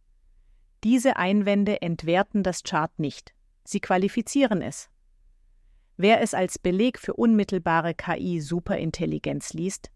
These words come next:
missversteht es. Wer es als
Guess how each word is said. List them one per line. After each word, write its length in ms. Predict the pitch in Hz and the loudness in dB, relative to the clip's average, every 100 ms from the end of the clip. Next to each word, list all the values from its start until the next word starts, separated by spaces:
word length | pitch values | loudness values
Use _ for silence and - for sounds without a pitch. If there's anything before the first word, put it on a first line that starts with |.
| - | -4
missversteht 800 | 165 165 - 175 - - 143 - | -2 -2 -4 -6 -6 -6 -6 -6
es. 240 | - - - _ _ _ _ _ _ _ _ | -10 -12 -16 _ _ _ _ _ _ _ _
Wer 320 | - 165 214 - | -4 4 4 4
es 200 | 233 - | 0 -2
als 480 | 175 170 170 - | -2 0 -2 -6